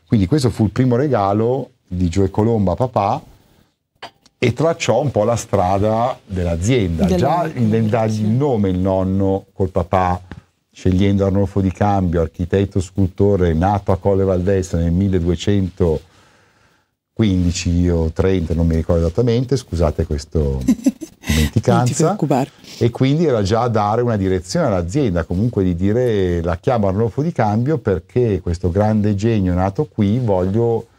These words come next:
Speaker 1: eh, dare un messaggio all'esterno chiaro, che l'azienda sarà orientata verso il
Speaker 2: Il
Speaker 1: design,
Speaker 2: design.
Speaker 1: l'architettura", come fu, eh, Arnolfo Di Cambio nella sua epoca.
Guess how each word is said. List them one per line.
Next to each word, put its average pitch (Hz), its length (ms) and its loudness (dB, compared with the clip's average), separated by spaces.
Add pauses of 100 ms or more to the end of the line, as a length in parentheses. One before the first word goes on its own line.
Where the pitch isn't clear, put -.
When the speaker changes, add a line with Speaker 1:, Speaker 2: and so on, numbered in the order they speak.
(380)
Speaker 1:
eh, 85 160 -6
dare 90 220 2
un 110 100 2
messaggio 92 640 -2
all'esterno 98 840 -2
chiaro, 78 460 -2
che 80 120 -6
l'azienda 87 1000 0 (540)
sarà 87 400 0
orientata 90 760 0
verso 82 800 -2
il 73 80 -4
Speaker 2:
Il 69 40 -10
Speaker 1:
design, 78 360 2
Speaker 2:
design. 87 200 2
Speaker 1:
l'architettura", 85 800 0
come 95 240 0
fu, 87 580 -2 (640)
eh, - 100 -4
Arnolfo 85 380 2
Di 110 120 2
Cambio 82 320 2
nella 73 300 0
sua - 220 -4
epoca. 78 460 -4